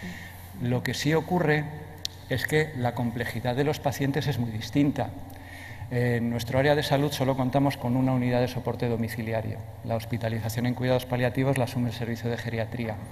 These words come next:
con lo cual el patrón de intervención de esa unidad lo tenemos que hacer no en función de las patologías, sino en función de la complejidad. Entonces, realmente el, el, el proceso que nosotros nos planteamos es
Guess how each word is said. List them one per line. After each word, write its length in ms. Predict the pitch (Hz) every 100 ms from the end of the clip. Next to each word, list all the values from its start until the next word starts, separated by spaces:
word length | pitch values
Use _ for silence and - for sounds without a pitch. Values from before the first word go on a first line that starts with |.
| - - - -
con 200 | 120 117
lo 100 | 117
cual 320 | 143 135 131 -
el 120 | 123
patrón 360 | 120 113 127 131
de 80 | 143
intervención 640 | 139 139 135 127 147 139
de 80 | 120
esa 160 | -
unidad 380 | 143 139 135 151 - - - - -
lo 100 | 120
tenemos 320 | 120 123 135
que 120 | -
hacer 280 | 135 156 135
no 160 | 117 127
en 80 | 131
función 380 | 139 131 151
de 80 | 139
las 160 | 117 -
patologías, 800 | 117 117 110 107 147 147 156 - - - -
sino 240 | - 139
en 80 | 135
función 300 | 135 123 135
de 80 | 131
la 100 | 135
complejidad. 580 | 123 120 117 - 113 110 - - - - - - -
Entonces, 460 | 110 120 120 127 - - - - -
realmente 680 | 131 123 135 135 143 139 143
el, 180 | 110 -
el, 220 | 117 117
el 100 | 113
proceso 540 | 123 120 - 131 143
que 100 | 139
nosotros 340 | 131 123 110 131
nos 160 | 135
planteamos 600 | - 131 127 135 135 120
es 180 | 127 -